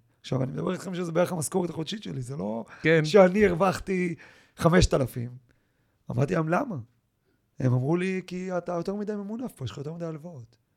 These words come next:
Speaker 2: אתה?
Speaker 1: כן. ו-, ו-, ו-, טוב, השגתי בסוף את ההלוואה דרך איזשהו
Speaker 2: אני
Speaker 1: זה,
Speaker 2: מבין.
Speaker 1: ו-,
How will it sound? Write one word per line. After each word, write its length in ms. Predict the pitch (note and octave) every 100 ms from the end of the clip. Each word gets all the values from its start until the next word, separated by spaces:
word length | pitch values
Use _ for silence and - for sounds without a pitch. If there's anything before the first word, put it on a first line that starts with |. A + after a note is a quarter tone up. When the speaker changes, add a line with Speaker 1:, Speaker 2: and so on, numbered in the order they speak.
| _ _ _ _ _ _ - C3
Speaker 2:
אתה? 220 | - D#3+ E4 - _ _ _ _
Speaker 1:
כן. 120 | - F3 _ _ - - _ - - G#3
ו-, 200 | A#2+ E3+ E3+
ו-, 580 | D3+ D3+ C#3+ D3 C#3+ C3+ - - _ -
ו-, 280 | A#2 C#3+ C3+ - - - - - - - _ _ _ _ -
טוב, 160 | G#3 D3+
השגתי 340 | B2+ G3 G3+
בסוף 240 | G3 E3 -
את 60 |
ההלוואה 340 | D3+ C3+ D3+ D3+
דרך 260 | D3+ D3
איזשהו 580 | D3 C3 C#3+ C3+ C3 B2+
Speaker 2:
אני 100 | B2+
Speaker 1:
זה, 200 | A#2 F3 C4
Speaker 2:
מבין. 20 |
Speaker 1:
ו-, 280 | F3 D#3+ D3+